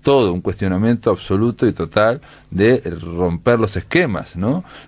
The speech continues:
A veces un poco infantil la idea porque uno cree que rompe los esquemas y que, pero tiene que poner otro esquema, digamos, el, el mismo romper un esquema está siempre proponiendo un esquema, ¿no? O sea,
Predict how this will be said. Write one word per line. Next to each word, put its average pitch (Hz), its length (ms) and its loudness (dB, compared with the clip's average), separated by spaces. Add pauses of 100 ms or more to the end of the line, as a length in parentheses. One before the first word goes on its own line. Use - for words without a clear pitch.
(100)
A 117 140 0
veces 151 260 0
un 131 120 -2
poco 127 420 2
infantil 101 480 0
la 117 80 2
idea 117 260 2
porque 98 220 -2
uno 107 260 2
cree 113 220 0
que 104 100 0
rompe 110 300 0
los 101 140 -2
esquemas 131 400 0
y 92 100 -6
que, 80 380 -4
pero 80 120 -10
tiene 101 160 -4
que 87 60 -2
poner 87 140 -2
otro - 160 -6
esquema, 98 380 0
digamos, 80 340 -6
el, 80 260 -10
el 85 160 -6
mismo 127 260 0
romper 160 300 -2
un 120 60 0
esquema 151 240 -2
está 127 240 -2
siempre 82 340 -8
proponiendo 85 540 -6
un 80 80 -6
esquema, 80 340 -8
¿no? 113 160 -2
O 92 80 -4
sea, 78 280 -8